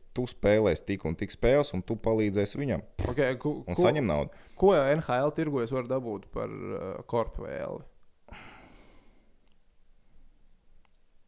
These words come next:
Speaker 1: Jā, labs jautājums. Ko tu vari dabūt no Detroitas? Tev ir jāskatās, nevis N H L tirgu. Tev jātaisa kaut kāda baigā maiņa vienīgi. Bet teorijā tur
Speaker 2: Ā, nē,
Speaker 1: arī
Speaker 2: es biju iedomā-, nu, t-, manā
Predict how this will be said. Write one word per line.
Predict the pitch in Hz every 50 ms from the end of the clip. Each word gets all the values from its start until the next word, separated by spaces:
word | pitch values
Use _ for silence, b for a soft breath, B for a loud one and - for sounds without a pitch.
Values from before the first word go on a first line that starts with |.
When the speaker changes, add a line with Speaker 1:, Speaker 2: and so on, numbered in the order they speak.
| - - - - - - - - - - _ _ - - - -
Speaker 1:
Jā, | 85 82 73 - -
labs | - 82 78 - -
jautājums. | 80 78 76 - - 71 67 71 - - - - - -
Ko | - - - 98
tu | 85 -
vari | 95 87 92
dabūt | 95 90 85 85 -
no | 85
Detroitas? | 82 92 95 - - - 57 55 - - -
Tev | - - 67 - -
ir | 60 - - - - - -
jāskatās, | - 64 62 - - - - - - - - -
nevis | - 62 - - 73
N | 73 73
H | - 73 69
L | 69 71
tirgu. | - 76 71 67 64 71
Tev | - 92 92
jātaisa | 90 92 87 80 80 76 -
kaut | 85 82
kāda | 80 80
baigā | 85 101 98 101 95 85 80 76 69 -
maiņa | 73 73 76 76 78 78 76 71
vienīgi. | 73 73 - - - B B B B B B B
Bet | - 104 - -
teorijā | 135 151 151 131 117 101
tur | 92 - - 151
Speaker 2:
Ā, | 151
nē, | 160
Speaker 1:
arī | 165 160
Speaker 2:
es | - 147
biju | 156 156
iedomā-, | 151 143 139 135
nu, | 117 151 160 160 151 131 -
t-, | - - 131
manā | 143 151 156 151